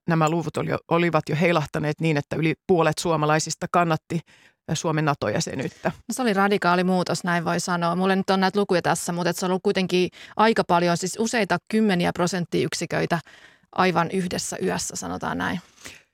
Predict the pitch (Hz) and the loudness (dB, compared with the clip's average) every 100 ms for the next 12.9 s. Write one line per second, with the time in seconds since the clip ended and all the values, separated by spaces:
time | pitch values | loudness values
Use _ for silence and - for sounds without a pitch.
0 | _ - 226 185 185 - 175 - _ - | _ 2 4 4 0 0 2 0 _ -10
1 | - 190 175 - 160 180 180 - - - | -4 -2 -2 0 0 0 0 -2 -14 -18
2 | - - - 196 185 160 160 156 156 - | -18 -10 2 4 4 2 0 0 -2 -6
3 | - 180 170 156 160 156 156 151 156 160 | -4 2 2 2 -2 0 0 2 2 2
4 | 143 139 - _ _ - 175 156 151 151 | 0 -4 -8 _ _ -6 -2 0 2 0
5 | 156 - - - _ _ _ - 147 135 | -4 -6 -6 -6 _ _ _ -2 0 0
6 | - - 151 147 151 147 - - 160 135 | -6 -6 -4 -2 -2 -4 -6 -2 -2 0
7 | 156 143 - - 151 143 - 135 143 190 | 0 -2 -4 -4 -2 -2 -4 -4 -6 -4
8 | 185 175 - - - - 160 160 - 147 | 0 0 -2 -18 -18 0 2 2 0 0
9 | 151 - _ _ _ - 170 175 151 151 | 0 -4 _ _ _ 0 0 0 -2 -4
10 | - 160 - - - 165 156 180 175 196 | 0 -2 -2 -6 -2 2 2 2 0 0
11 | 196 196 - 202 196 175 170 175 160 165 | 2 2 4 2 2 2 2 2 -2 -2
12 | 160 160 165 180 - 160 156 - | 0 0 2 0 0 -2 -4 -2